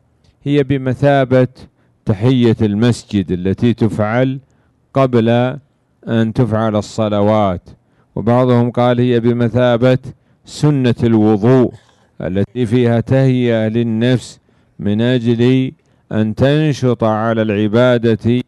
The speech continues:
والصلاة"، ومنهم من قال: "هذه بمثابة قرع الباب ليفتح للعبد فيتمكن من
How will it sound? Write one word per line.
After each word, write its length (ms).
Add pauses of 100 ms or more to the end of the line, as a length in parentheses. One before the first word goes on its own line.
(480)
والصلاة"، 1300 (600)
ومنهم 520
من 200
قال: 360
"هذه 340
بمثابة 840 (680)
قرع 380
الباب 640 (420)
ليفتح 680
للعبد 760 (360)
فيتمكن 1160
من 460